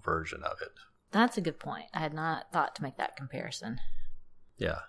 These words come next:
Speaker 1: like that. And, uh, also, being a fan of, like, Jules Verne and H G Wells novels, too, I always think that, you know, this world i-, isn't too far removed from that. You can see elements of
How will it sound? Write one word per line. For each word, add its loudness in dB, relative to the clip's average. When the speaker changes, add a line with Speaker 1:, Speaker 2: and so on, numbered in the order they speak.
Speaker 1:
like 4
that. 0
And, 2
uh, 8
also, 10
being 4
a 4
fan 6
of, 4
like, 2
Jules 0
Verne 6
and 0
H 0
G 0
Wells 4
novels, 0
too, 2
I 4
always 4
think 0
that, 4
you 0
know, 6
this 4
world 6
i-, -4
isn't 2
too 6
far 10
removed 6
from -6
that. 0
You -4
can -4
see 2
elements 2
of 0